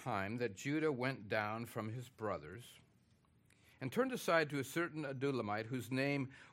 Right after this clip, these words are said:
was Hira. There Judah saw the daughter of a certain Canaanite whose name was Shua. He took her and went into her,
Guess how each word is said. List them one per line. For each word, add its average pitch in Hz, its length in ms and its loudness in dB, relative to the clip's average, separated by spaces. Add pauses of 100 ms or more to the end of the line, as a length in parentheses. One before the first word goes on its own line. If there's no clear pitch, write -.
was 135 300 2 (440)
Hira. 151 320 2 (720)
There 170 420 6
Judah 160 460 0
saw 156 360 4
the 135 120 0
daughter 143 420 4
of 117 120 0
a 113 60 -2
certain 156 480 -2 (200)
Canaanite 117 600 -2 (480)
whose 131 240 0
name 117 240 2
was 127 100 -4
Shua. 160 460 -2 (760)
He 220 140 -2
took 302 340 -2
her 131 280 2 (360)
and 147 200 0
went 156 240 0
into 226 320 -4
her, 98 360 -4